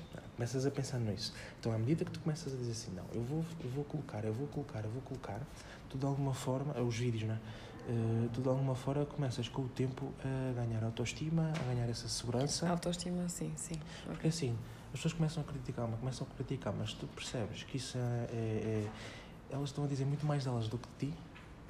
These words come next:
Speaker 2: Ok, ok.
Speaker 1: Elas estão a dizer muito, porque as críticas e o julgamento é isso mesmo.
Speaker 2: Ok.
Speaker 1: Elas estão a falar o que elas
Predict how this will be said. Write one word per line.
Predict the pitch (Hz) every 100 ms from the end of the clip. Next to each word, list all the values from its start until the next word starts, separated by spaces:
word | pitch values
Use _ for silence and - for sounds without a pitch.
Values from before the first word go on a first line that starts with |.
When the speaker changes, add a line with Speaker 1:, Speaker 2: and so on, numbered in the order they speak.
| - -
Speaker 2:
Ok, | 165 165 - 151 151 208 175 - -
ok. | 165 -
Speaker 1:
Elas | 151 120
estão | 147
a | 147
dizer | 127 117
muito, | 131 - - -
porque | - - 196 -
as | 165
críticas | - 165 165 127 120 117
e | 117 117
o |
julgamento | 117 131 123 113 101 95 - 113
é | 156
isso | 170 175 -
mesmo. | 180 175 143 139 - -
Speaker 2:
Ok. | 165 - 151
Speaker 1:
Elas | 147
estão | 147 151
a |
falar | 147 123 120 117 113
o |
que | 120
elas | 135 135 143